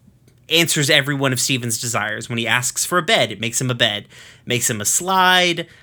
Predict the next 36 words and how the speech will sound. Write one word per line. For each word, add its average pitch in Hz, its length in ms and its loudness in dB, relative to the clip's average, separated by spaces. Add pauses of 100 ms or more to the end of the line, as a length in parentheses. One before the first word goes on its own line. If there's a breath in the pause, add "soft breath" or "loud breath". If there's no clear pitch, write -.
a - 80 -10
parachute, 170 760 0
a 127 80 -6
tiny 139 360 0
whale, 139 600 2 (180 loud breath)
and 131 140 -4
finally 185 340 2
he 156 160 -2
asks - 460 -2
to 147 80 -4
see 143 240 -2
the 123 220 -8
ending 156 360 -2
of 120 200 -2
his 117 220 -6
game. 180 520 0 (420 loud breath)
Uh, 113 340 2
he - 240 -8
sees 156 300 -2
it. - 320 -4
Uh, 113 280 0
it's 123 200 -4
very 135 240 2
good. 143 360 -2 (220)
Uh, 107 460 -2 (680 soft breath)
and 113 760 -4 (360)
Steven 143 380 0
decides, 127 460 0
"Well, 139 180 0
I'm 139 220 0
kind 139 240 0
of 131 80 -6
hungry." 127 640 -4
A 175 80 -4
donut 185 320 2
appears. - 640 -6